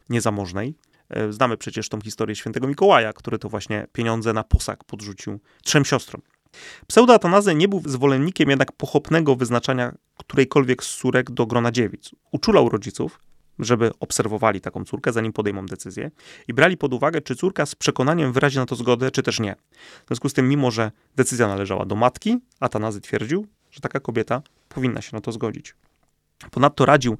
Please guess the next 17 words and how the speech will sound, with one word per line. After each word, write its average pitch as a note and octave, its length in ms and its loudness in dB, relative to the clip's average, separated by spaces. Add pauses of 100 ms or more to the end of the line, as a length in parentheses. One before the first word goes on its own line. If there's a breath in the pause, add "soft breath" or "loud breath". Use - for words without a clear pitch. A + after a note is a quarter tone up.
(340 soft breath)
aby B2+ 360 4 (320)
upewnić B2+ 540 2
się, B2 300 -2 (460)
że A#2+ 360 4
dziewczynę C#3+ 640 2
nie C3+ 160 2
pociąga C3 580 0
świeckie - 360 -4
życie. F#2 300 -10 (500 soft breath)
Jeśli C#3+ 180 0
się F#3+ 60 8
okazało, A2 420 2
że B2+ 140 2
nie G#2 240 -4 (300)
i C3 80 -6
byłaby B2 260 0
skłonna A2+ 520 0